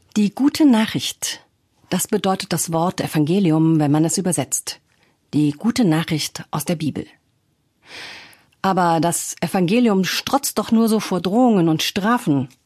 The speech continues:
wenn man es nicht so hinkriegt“, hat mal einer zu mir gesagt.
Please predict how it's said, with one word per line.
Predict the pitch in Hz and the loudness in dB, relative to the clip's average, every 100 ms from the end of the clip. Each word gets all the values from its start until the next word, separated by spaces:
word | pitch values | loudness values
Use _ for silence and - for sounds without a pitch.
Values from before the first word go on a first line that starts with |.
| - | -2
wenn | 156 | 2
man | 165 | 2
es | 160 - | 2 0
nicht | 175 - | -2 0
so | |
hinkriegt“, | 165 196 - 143 - - - _ _ _ _ - | 0 0 -2 -6 -8 -14 -14 _ _ _ _ -14
hat | 151 | -4
mal | 156 156 | -2 0
einer | 151 151 | 0 0
zu | - | 0
mir | 156 | 0
gesagt. | 156 143 135 - - | 0 -4 -6 -10 -16